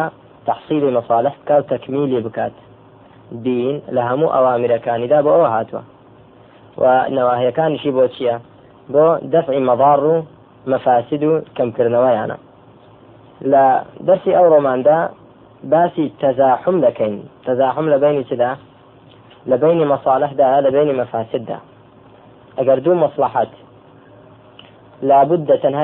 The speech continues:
یەکێکیان بتوانیت بکەیت، یا دوو مەفسەدەت تەنها یەکێکیان، یعنی ناچار توش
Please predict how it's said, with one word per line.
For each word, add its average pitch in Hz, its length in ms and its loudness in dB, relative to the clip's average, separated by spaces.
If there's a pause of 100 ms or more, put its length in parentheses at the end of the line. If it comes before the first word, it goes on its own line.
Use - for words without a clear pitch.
یەکێکیان 143 400 -2
بتوانیت 123 420 -2
بکەیت، 147 280 0 (340)
یا 131 80 4 (120)
دوو 160 180 2
مەفسەدەت 123 480 0 (200)
تەنها 131 260 -4 (100)
یەکێکیان، 135 460 -4 (640)
یعنی 131 180 0 (120)
ناچار 143 340 2 (120)
توش 143 140 -6